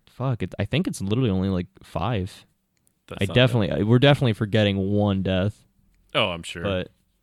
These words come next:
Speaker 2: That's not bad, though.
Speaker 1: well, oh, I guess Helen.
Speaker 2: Yeah, <laughs> definitely.
Speaker 1: Yeah, shit. <laughs> Yeah, fuck, I didn't even think about that. Yeah, Candyman only really kills, like, three people, though, in this, I'm pretty sure, right?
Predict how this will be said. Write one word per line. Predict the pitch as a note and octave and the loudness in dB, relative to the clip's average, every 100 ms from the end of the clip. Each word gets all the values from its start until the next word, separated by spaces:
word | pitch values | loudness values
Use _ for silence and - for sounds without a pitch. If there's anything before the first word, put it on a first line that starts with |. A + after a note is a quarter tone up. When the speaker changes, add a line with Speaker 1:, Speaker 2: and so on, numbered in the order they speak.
| _ _ _ _ _ _ _ | _ _ _ _ _ _ _
Speaker 2:
That's | F3 F#3 | -10 -6
not | B2+ | -6
bad, | F2+ F2 | -4 -6
though. | G2+ C3+ - _ _ _ _ _ _ _ _ _ - | -8 -12 -14 _ _ _ _ _ _ _ _ _ -6
Speaker 1:
well, | D#3 - | -2 4
oh, | D#3 A#2 | 6 6
I | A#2 | 4
guess | C3 - | 2 2
Helen. | A#2 A2 F#2+ G2+ - _ _ _ _ _ _ _ | 0 0 -2 -6 -12 _ _ _ _ _ _ _
Speaker 2:
Yeah, | C3 D#3 C3 - | -4 -2 -2 -6
<laughs> | |
definitely. | - C3 - F2+ - - _ C3 | -6 -6 -4 -8 -8 -16 _ 0
Speaker 1:
Yeah, | A#2+ A2 | 2 2
shit. | - C3+ A2+ A#2+ - | 2 2 4 4 4
<laughs> | |
Yeah, | D#3+ - F3 E3 | 4 0 -6 -8
fuck, | - B2+ G#2+ | -4 -4 -2
I | |
didn't | A#2 A#2+ | -2 -2
even | G#2+ | -4
think | A#2 | -4
about | G#2 G2+ | -4 -2
that. | G2+ F#2+ - - - _ - | -4 -6 -16 -20 -20 _ 2
Yeah, | D3+ | 4
Candyman | - E3+ C4 D#4+ | 4 2 0 0
only | D4 | 0
really | B3+ B3+ | -2 -4
kills, | G3+ C3 G3 D#3+ | -2 0 0 -2
like, | F2 - _ | -6 -10 _
three | - C3+ C3+ | -6 -2 2
people, | C3+ A2+ F#2+ | 2 2 -2
though, | F#2 G2 - _ _ _ _ _ _ _ _ | -2 -4 -8 _ _ _ _ _ _ _ _
in | G2+ | -4
this, | G2 F#2 | -2 -4
I'm | G2 | -4
pretty | G2+ F#2 | -4 -4
sure, | - G2+ | -2 0
right? | G#2 D3+ | 2 0